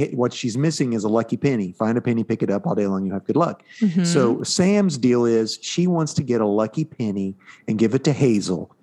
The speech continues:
Speaker 1: I mean, which is good. I mean, all this time, it's all about other people.
Speaker 2: It's, yeah, it's, it's, that's
Speaker 1: Um,
Speaker 2: very beautiful.
Speaker 1: And,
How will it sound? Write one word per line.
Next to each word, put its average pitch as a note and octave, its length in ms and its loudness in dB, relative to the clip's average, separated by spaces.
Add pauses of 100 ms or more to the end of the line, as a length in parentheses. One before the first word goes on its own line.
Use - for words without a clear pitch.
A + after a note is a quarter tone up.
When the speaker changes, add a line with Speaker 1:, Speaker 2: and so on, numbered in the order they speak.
(360)
Speaker 1:
I D#3 60 2
mean, D3+ 200 2
which F#3 160 4
is F3 140 4
good. C3 300 2
I E3 40 0
mean, D3 280 2
all F3+ 200 4
this F3 140 0
time, C3+ 240 0
it's C3+ 260 -4 (100)
all D#3+ 160 4
about C3+ 200 2
other A2+ 160 2
people. - 420 -8
Speaker 2:
It's, C#4+ 280 0
yeah, G#3 320 2
it's, B3+ 280 0
it's, - 320 -2 (600)
that's C4+ 220 2
Speaker 1:
Um, D3 80 4
Speaker 2:
very F#3+ 200 2
beautiful. D#3+ 520 -2 (380)
Speaker 1:
And, D3 340 2